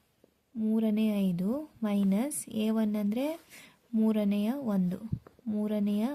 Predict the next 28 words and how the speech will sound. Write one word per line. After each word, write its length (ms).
ಐದು 260
ಮೈನಸ್ 440
ಒಂದು 300
ನಾಲ್ಕು. 440
ಇದು 340
ಡಿ 180
ಆಯ್ತು. 360
ಅದೇ 260
ರೀತಿಯಾಗಿ 400
ಕೊನೆಯದು 640
ಇದು 400
ಮೊದಲ 320
ಪದ 260
ಝೀರೋ 260
ಪಾಯಿಂಟ್ 300
ಸಿಕ್ಸ್. 280
ಮೊದಲ 340
ಪದ 220
ಅಂದ್ರೆ 240
ಇದು, 140
ಮೊದಲು 360
ಯಾವ್ದು 220
ಬರುತ್ತೋ 380
ಅದು. 260
ಅದೇ 240
ರೀತಿಯಾಗಿ 380
ಡಿ 240
ಅಂದ್ರೆ 320